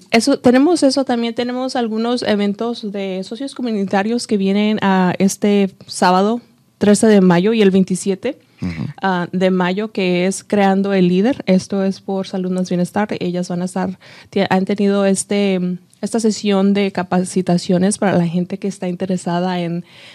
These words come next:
Speaker 1: ah, ejercitar eso, ese, eso que ellos piensan que yo quiero ser un líder. Entonces, ¿qué, qué se necesita para ser un líder? No es,
Speaker 2: Interesante.
Speaker 1: sabemos que no es una posición, sino es algo que uno quiera hacer. Y esto es, am, este programa está, es una capa-,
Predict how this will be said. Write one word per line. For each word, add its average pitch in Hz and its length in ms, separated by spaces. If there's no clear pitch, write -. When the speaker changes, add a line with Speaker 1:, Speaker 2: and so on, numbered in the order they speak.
Speaker 1:
ah, 175 260
ejercitar 175 800
eso, 190 440
ese, 190 520
eso 190 220
que 175 420
ellos 190 200
piensan 190 320
que 170 180
yo - 140
quiero 208 180
ser 196 120
un 190 120
líder. 180 220
Entonces, 175 320
¿qué, 196 120
qué 196 120
se 233 120
necesita 202 420
para 185 180
ser 185 200
un 185 100
líder? 190 300
No - 60
es, - 100
Speaker 2:
Interesante. 180 300
Speaker 1:
sabemos 185 220
que 190 140
no 175 100
es 180 120
una 185 180
posición, 185 560
sino 175 260
es 175 120
algo 185 200
que 180 120
uno 170 240
quiera 170 220
hacer. 233 360
Y 190 80
esto 180 260
es, 190 320
am, 180 440
este 190 200
programa 185 360
está, 190 340
es - 200
una 202 120
capa-, 190 240